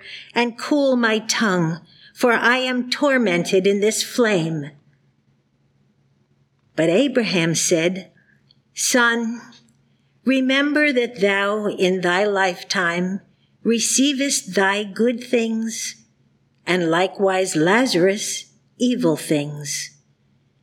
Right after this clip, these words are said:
But now he is comforted, and thou art tormented. And beside all this,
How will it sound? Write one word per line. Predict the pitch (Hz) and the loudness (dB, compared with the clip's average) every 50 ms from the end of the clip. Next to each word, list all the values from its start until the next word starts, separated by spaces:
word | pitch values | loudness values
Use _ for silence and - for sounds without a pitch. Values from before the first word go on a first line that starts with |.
| _ _ _ | _ _ _
But | 180 180 185 - | -2 -2 0 0
now | - 165 180 185 180 180 190 208 220 240 240 220 - - - _ | 0 0 0 0 0 0 0 0 0 0 -2 -6 -10 -16 -20 _
he | - - - 285 277 254 233 233 247 247 247 254 247 | -8 -2 0 0 0 0 -2 -2 -2 -2 -2 0 0
is | 254 277 - - | 0 -2 -2 -6
comforted, | - - 262 240 214 - - - 185 170 160 156 143 143 143 - - - _ _ _ _ _ _ _ _ _ _ _ _ - | -4 -2 0 0 0 -2 -2 -2 0 0 2 0 0 0 -2 -6 -12 -18 _ _ _ _ _ _ _ _ _ _ _ _ -4
and | - 165 170 160 143 | -2 -2 -2 -2 -2
thou | 170 170 196 233 240 202 202 208 | 0 0 2 2 2 2 2 2
art | 208 - 226 233 247 240 - - | 2 2 2 2 0 -2 -4 -4
tormented. | 254 262 285 311 269 202 170 165 - - 170 165 156 123 - - _ _ _ _ _ _ _ _ _ _ _ _ _ _ _ _ _ _ _ _ _ _ _ _ _ _ _ - - - _ _ _ _ - - - | -2 -2 0 0 0 0 0 -2 -4 -4 -6 -6 -6 -8 -16 -20 _ _ _ _ _ _ _ _ _ _ _ _ _ _ _ _ _ _ _ _ _ _ _ _ _ _ _ -20 -20 -20 _ _ _ _ -20 -6 0
And | - 269 294 254 | 0 0 2 2
beside | 285 277 - - - 294 294 302 311 311 320 311 294 | 0 0 0 2 2 2 2 2 2 2 2 2 2
all | 285 285 285 262 | 2 2 0 0
this, | 233 247 226 202 202 - - - - - - - - | 0 0 -2 -2 -2 -4 -4 -4 -4 -6 -8 -12 -18